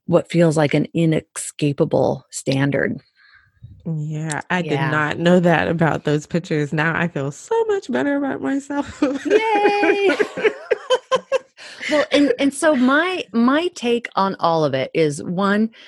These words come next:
Speaker 1: body image and disordered eating and eating disorders are,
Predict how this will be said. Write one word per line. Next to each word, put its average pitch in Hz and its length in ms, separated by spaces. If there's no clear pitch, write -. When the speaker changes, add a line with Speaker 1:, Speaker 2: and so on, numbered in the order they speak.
Speaker 1:
body 190 380
image 170 720
and 143 720
disordered 202 680
eating 196 580
and 160 220
eating 170 400
disorders 139 640
are, 143 340